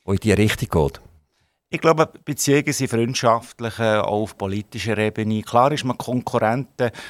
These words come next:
Speaker 2: aber wir wollen ja Solothurn auch nicht Hauptstadt streitig machen. Wir haben dafür den Bahnhof, wir haben die gute Erreichbarkeit, wir haben ein wirtschaftlich starkes Umfeld. Ich glaube, das sind Träume, die wir können ausspielen können. Wir haben einen guten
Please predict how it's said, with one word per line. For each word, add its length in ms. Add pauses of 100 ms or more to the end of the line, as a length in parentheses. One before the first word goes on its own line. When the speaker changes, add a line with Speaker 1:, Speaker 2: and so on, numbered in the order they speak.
(120)
Speaker 2:
aber 340
wir 140
wollen 140
ja 100
Solothurn 540
auch 100
nicht 180
Hauptstadt 480
streitig 460
machen. 460
Wir 80
haben 160
dafür 240
den 160
Bahnhof, 600
wir 140
haben 140
die 80
gute 440
Erreichbarkeit, 920
wir 120
haben 460
ein 80
wirtschaftlich 600
starkes 500
Umfeld. 580 (220)
Ich 120
glaube, 320
das 200
sind 160
Träume, 220
die 220
wir 140
können 340
ausspielen 720
können. 120
Wir 80
haben 80
einen 120
guten 380